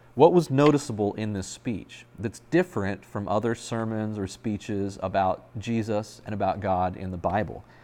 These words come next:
What was noticeable? Here's a few things I was thinking about. Compare this to your own thoughts or something that you've already discussed as a, as a family.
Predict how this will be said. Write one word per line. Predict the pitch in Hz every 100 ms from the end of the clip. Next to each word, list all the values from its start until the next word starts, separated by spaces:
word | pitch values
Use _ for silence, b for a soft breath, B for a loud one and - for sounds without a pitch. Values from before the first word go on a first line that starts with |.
| B B B
What | 101 104 139 156
was | 143
noticeable? | 131 113 107 - - - - -
Here's | 101 143 156
a |
few | - 156
things | 151 123 117 113 -
I | 113
was | 127 110
thinking | 98 87 90
about. | 85 82 82 - B B B B
Compare | 120 - 123 131
this | 127 117 -
to | 117
your | 107
own | 110 135 131
thoughts | - 50 - - - - -
or | 107 101
something | - 113 107 101
that | 92
you've | 107 98
already | 101 98 95
discussed | 90 - 104 -
as | 90
a, | 92 -
as | 95
a | 92
family. | 120 107 80